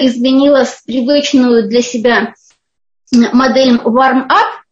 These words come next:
и сейчас я warm-up провожу ежедневно и работаю с мультимедийными текстами. Мне это нравится, потому что это новинка, а студентам это нравится, потому что это очень весело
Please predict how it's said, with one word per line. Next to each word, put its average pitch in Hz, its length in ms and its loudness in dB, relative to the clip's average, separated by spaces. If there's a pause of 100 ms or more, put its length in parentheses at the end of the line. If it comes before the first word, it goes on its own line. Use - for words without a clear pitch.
(340)
и 262 140 -2
сейчас 302 500 -4
я 254 240 2
warm-up 269 680 0
провожу 254 420 -2
ежедневно 277 1160 0
и 247 120 0
работаю 247 760 0
с - 100 -14
мультимедийными 247 920 -2
текстами. - 600 -6 (840)
Мне 294 300 2 (140)
это 277 160 0
нравится, 262 560 0
потому 277 420 0
что 262 220 -2
это 240 340 -2
новинка, 330 840 -2
а 247 160 -2
студентам 302 640 0
это 262 260 0
нравится, 262 580 0 (180)
потому 277 360 0
что 311 160 -2
это 247 720 -2 (260)
очень 269 600 -2 (200)
весело 269 760 -2